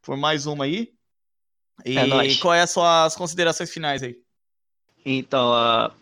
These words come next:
Speaker 2: minhas considerações finais é que eu fiquei muito feliz de saber que era o Richard o protagonista dessa história e eu vou dormir feliz hoje por causa disso. Muito obrigado, amigos.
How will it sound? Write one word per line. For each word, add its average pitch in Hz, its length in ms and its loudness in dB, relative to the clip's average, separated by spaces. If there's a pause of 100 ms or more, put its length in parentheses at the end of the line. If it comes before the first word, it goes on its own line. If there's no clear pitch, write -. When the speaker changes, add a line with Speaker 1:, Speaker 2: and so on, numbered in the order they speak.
(160)
Speaker 2:
minhas 131 240 -2
considerações 127 600 -2
finais 120 540 0
é 120 100 2
que 120 160 -6
eu 120 360 0 (640)
fiquei - 200 -2
muito 147 180 0
feliz 139 380 4
de 113 400 -2 (140)
saber 117 420 0
que 113 400 0 (180)
era 117 160 2
o 117 40 4
Richard 113 380 2
o 104 40 -2
protagonista 110 640 -2
dessa 113 340 0
história 113 480 0
e 113 320 -6 (1040)
eu - 100 -8
vou 120 120 2
dormir 120 240 4
feliz 117 360 2
hoje 110 280 -2 (200)
por - 80 -20
causa 107 240 0
disso. - 320 -4 (160)
Muito 120 180 -2
obrigado, 113 340 2
amigos. 110 400 -2